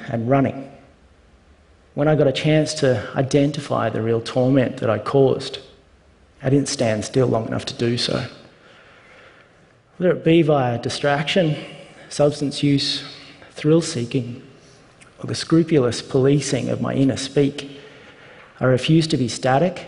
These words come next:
and silent. Amidst this noise, I also drew heavily upon other parts of my life to construct a picture of who I was. I was a surfer,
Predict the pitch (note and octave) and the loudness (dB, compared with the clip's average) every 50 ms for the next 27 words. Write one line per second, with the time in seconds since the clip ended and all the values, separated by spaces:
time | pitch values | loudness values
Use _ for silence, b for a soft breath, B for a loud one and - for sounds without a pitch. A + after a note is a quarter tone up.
0 | - - - - A#2 A2 - - A#2+ G#2 - A#2 A2+ - - - - - - - | -18 -12 -8 -6 -6 -4 -4 -4 -4 -4 -4 -4 -8 -8 -10 -14 -18 -18 -20 -20
1 | _ _ _ _ _ _ _ _ _ _ _ _ _ _ _ _ _ _ _ _ | _ _ _ _ _ _ _ _ _ _ _ _ _ _ _ _ _ _ _ _
2 | _ B B B B B B B B B B B B B B B B B - D3 | _ B B B B B B B B B B B B B B B B B -4 -2
3 | D3 D3+ D3+ - D#3 - - D#3 D#3+ E3 F3 F#3+ F#3+ E3+ D#3 D3 B2+ - - B | -2 -2 0 -2 -4 -2 -2 0 2 4 4 4 4 4 2 0 -4 -6 -10 B
4 | B B B B B B B B B2+ D3 E3+ F#3+ F#3 - E3+ C#3+ B2+ - D3+ C#3 | B B B B B B B B 0 2 2 2 2 2 2 2 2 2 0 2
5 | A2+ B2 D3 C#3 C#3 D3 C3 A2+ A2+ - - B2+ B2+ A#2 A2+ A2 G2+ A2 A2 C3 | 4 4 4 4 4 4 4 2 0 -2 -4 -4 -4 -2 -4 -4 -6 -4 0 0
6 | B2 B2+ B2+ - - C#3+ D#3 F3+ - - C#3+ A#2+ A2+ A2 A2 A2 A2 G#2+ G2 - | 2 0 0 0 0 0 0 0 -2 -4 -4 -4 -2 0 0 0 0 -2 -4 -6
7 | - - - - - - - - - C3 - C3 A#2 - - D#3 D3+ - D3 - | -10 -14 -18 -20 -20 -20 -14 -10 -8 -6 -6 -6 -4 -2 0 -2 -2 -2 -4 0
8 | - D#3 D3+ - - B2 A2 - - C#3+ C3 B2 A2+ A2+ A2 A2+ C3+ D#3 - C3 | 2 2 2 2 -2 -6 -6 -2 0 2 2 2 2 0 0 0 0 0 0 -2
9 | - - - - - - - - - _ _ _ _ _ _ _ _ _ _ _ | -6 -10 -12 -16 -20 -20 -20 -20 -20 _ _ _ _ _ _ _ _ _ _ _
10 | _ _ _ _ B B B B B B B B B B D#3 D3+ C#3 C#3+ - - | _ _ _ _ B B B B B B B B B B 2 4 2 0 -2 -2
11 | - C#3+ C#3+ D3+ C#3+ - C#3+ - | 0 0 0 0 0 -2 -6 -8